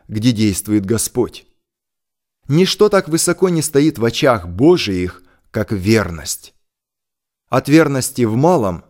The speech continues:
зависит успех в великом. Хочешь ли быть великим?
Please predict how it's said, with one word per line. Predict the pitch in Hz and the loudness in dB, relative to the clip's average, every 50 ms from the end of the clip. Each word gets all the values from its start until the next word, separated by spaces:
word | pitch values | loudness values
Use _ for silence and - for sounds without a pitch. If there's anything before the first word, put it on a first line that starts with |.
| _ - | _ -10
зависит | 95 90 101 110 120 165 190 - 180 165 - | -6 -2 0 0 0 0 0 -2 -4 -4 -4
успех | 135 123 - - - 110 101 95 90 - - - _ _ | -6 -8 -8 -6 -2 0 0 0 -2 -4 -10 -18 _ _
в | - | -14
великом. | 101 92 92 113 113 110 104 92 - 87 76 69 _ _ _ _ _ _ _ _ _ _ _ _ _ | -12 -4 -2 0 0 0 0 -2 -4 -10 -12 -12 _ _ _ _ _ _ _ _ _ _ _ _ _
Хочешь | - - - 160 151 151 156 143 - | -8 2 2 2 2 2 -2 -4 0
ли | 156 147 | 2 0
быть | 147 135 143 135 135 | 2 4 4 2 2
великим? | 120 117 120 120 165 208 196 - - 92 78 65 - | 2 -2 0 0 0 -2 -4 -6 -8 -8 -8 -10 -16